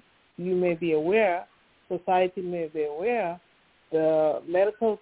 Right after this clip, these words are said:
system is, um, lacking nurses. You know, there's a big, big, big shortage of nurses.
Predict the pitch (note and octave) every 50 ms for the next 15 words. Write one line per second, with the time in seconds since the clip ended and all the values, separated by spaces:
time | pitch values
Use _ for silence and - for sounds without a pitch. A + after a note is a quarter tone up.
0 | _ _ G#3+ G#3 G#3 - _ - G#3 G3 F#3+ G3 F#3+ G3 G#3+ - _ - - D#3
1 | D#3 D#3 D#3 D3+ D3 D3+ D#3 D3+ D3+ D3 D3 D3 C#3+ C#3+ D3 A#2 - _ _ _
2 | _ _ _ _ _ - _ _ _ _ _ _ _ - C#3 E3+ F#3 F#3+ F#3+ -
3 | - A#3 G#3+ G#3 G3 F#3+ G3 A3+ A#3+ A#3+ A3+ A#3 _ - D#3 - - - _ _
4 | _ _ _ _ _ _ - E3 F3 F3+ F3 D#3+ D#3 D3+ D3 C#3+ D3 D3 F#3 -
5 | _ _ _ _ _ _ _ - D#3+ D#3+ D#3+ D#3 E3 D#3+ D#3 D3 _ _ - A3+
6 | A#3 B3 A3 G3+ _ F3 D#3+ _ _ - G#3+ A3 G#3+ A3 G#3+ F#3+ E3+ D#3+ E3 -
7 | G3+ G3+ F#3 F3 _ - - - - F#3 F3+ F3+ F3 F3 F3 E3+ E3 E3+ E3+ _
8 | - _ - - D#3+ D#3+ D3+ D3 D3 - - _ - - - -